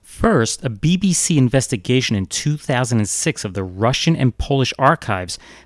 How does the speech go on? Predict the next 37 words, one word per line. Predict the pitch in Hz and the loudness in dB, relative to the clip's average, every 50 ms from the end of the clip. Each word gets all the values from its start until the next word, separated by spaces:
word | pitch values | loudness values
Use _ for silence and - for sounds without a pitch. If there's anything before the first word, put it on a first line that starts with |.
| _ _ - | _ _ 2
found | - 165 185 196 180 135 | 4 6 6 6 6 6
out | 120 123 - | 4 2 4
that | - 123 110 | 2 -2 0
he | 104 120 | 2 0
had | 120 110 101 | 0 2 2
not | 107 107 107 117 127 147 160 - - | 2 2 4 2 2 0 -2 0 2
been | 156 143 | 4 4
imprisoned | 139 139 - - - 120 113 104 104 110 110 - | 4 4 2 -2 -2 0 0 4 4 2 2 2
on | 113 113 107 | 2 0 0
trumped-up | 101 - - - 104 95 101 101 - - 110 101 - - | 0 -4 -6 -4 -2 -2 -2 -4 -4 -6 -6 -6 -6 -6
charges. | - - - - 110 120 147 151 117 113 92 82 - - - - - - - _ _ | -8 -6 -4 -2 0 0 0 0 0 -2 -4 -4 -8 -16 -18 -20 -20 -20 -20 _ _
Instead, | - 120 113 - - - - - - 202 220 226 156 110 104 104 110 - - - - - | 2 2 4 4 2 -2 -2 0 0 2 2 4 2 2 2 0 -4 -10 -14 -18 -20 -12
Slav | - - - - 120 110 113 123 143 135 | -8 -8 -4 -2 0 0 2 0 2 2
was | 139 123 - | 2 2 2
sentenced | - - - - 160 156 151 143 - | 0 0 0 0 0 2 0 -2 -2
for | - 127 | -2 -4
the | 104 107 | -4 -4
killing | - - - - - 220 202 175 131 117 | -6 -6 -10 -4 -2 0 2 2 2 2
of | 113 104 107 | 2 0 0
a | 104 | 2
member | 104 104 104 107 113 127 127 139 | 2 4 4 4 4 4 2 2
of | 143 - 120 98 | 0 0 -2 -4
the | 98 90 | -4 -6
Soviet | - - - - 113 107 107 107 113 113 117 - | -6 -6 -4 -2 -2 -2 -2 -2 -2 -4 -2 -4
secret | - - - 98 - - 104 87 - - | -6 -6 -6 -8 -6 -8 -10 -10 -10 -10
police. | - 107 104 101 127 175 160 113 - - - - - - - - - - - - - - | -6 -4 -2 0 0 0 0 -2 -4 -6 -10 -12 -18 -20 -20 -20 -20 -20 -20 -20 -8 -4
The | 117 110 | -4 -4
documents, | 92 - - - 127 135 170 185 - - 123 101 92 92 - | -4 -4 -2 0 2 2 2 0 0 0 0 0 0 -2 -6
some | - - - 135 143 156 | -6 0 2 2 2 4
of | 147 127 123 | 2 2 0
which | 131 - - - | -2 -2 -2 -4
were | 113 101 | -4 -6
written | 95 95 104 120 143 147 143 | -4 -2 0 0 0 2 2
in | 131 113 98 | 0 0 0
Slav's | - - - 113 107 104 107 110 110 101 - - _ _ _ - | -2 -4 -6 -4 -2 -2 0 0 -2 -2 -6 -14 _ _ _ 0
own | 123 123 131 143 156 165 | 2 4 6 6 6 4
handwriting, | 160 127 - - 139 147 170 190 185 131 101 92 92 92 92 90 90 | 2 0 -4 -4 -4 -2 -2 -2 -2 -2 -2 -4 -4 -6 -8 -10 -12